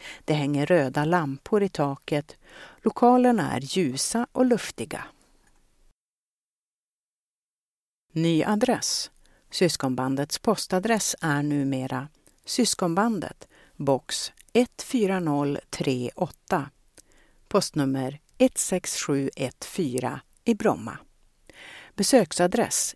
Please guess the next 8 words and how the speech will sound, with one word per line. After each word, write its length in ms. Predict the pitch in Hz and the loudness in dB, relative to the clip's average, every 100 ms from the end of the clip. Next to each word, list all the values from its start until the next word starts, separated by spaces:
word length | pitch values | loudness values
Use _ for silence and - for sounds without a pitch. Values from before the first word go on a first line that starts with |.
| - | -6
Ekumeniska 720 | 151 - 156 156 156 156 170 | -6 0 2 4 2 0 -2
centret, 720 | 165 233 233 208 - - - - | 0 0 0 0 -6 -8 -12 -14
Gustavslundsvägen 1800 | 156 151 147 - 139 - 196 196 170 135 - 160 196 226 202 131 127 - | -4 -2 -2 -4 -4 -2 0 2 2 0 -4 -2 0 0 -2 -2 -4 -2
arton, 800 | 202 175 139 - - 196 127 120 147 | -2 -2 -4 -10 -4 -2 -2 -4 -10
plan 480 | - 160 139 139 139 - | -4 0 0 -2 -6 -10
två, 480 | - 247 180 143 - _ | -2 2 2 0 -6 _
Bromma, 540 | - 196 139 123 127 127 | -2 2 2 0 -6 -8
Stockholm. 640 | - - 156 - - - | -8 -6 -8 -10 -12 -12